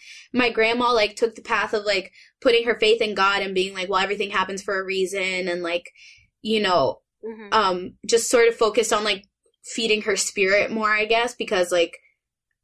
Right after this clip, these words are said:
Speaker 1: life on earth isn't, like, perfect. And so I think that's, like, her big thing. And so I grew up, like, with my mom not really talking to me about religion,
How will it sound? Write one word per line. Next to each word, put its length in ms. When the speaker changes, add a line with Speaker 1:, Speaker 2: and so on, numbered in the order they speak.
Speaker 1:
life 340
on 160
earth 240
isn't, 300
like, 320
perfect. 640
And 200
so 440
I 100
think 220
that's, 260
like, 160
her 240
big 220
thing. 180
And 100
so 120
I 180
grew 260
up, 220
like, 320
with 140
my 160
mom 560
not 200
really 220
talking 280
to 40
me 60
about 240
religion, 580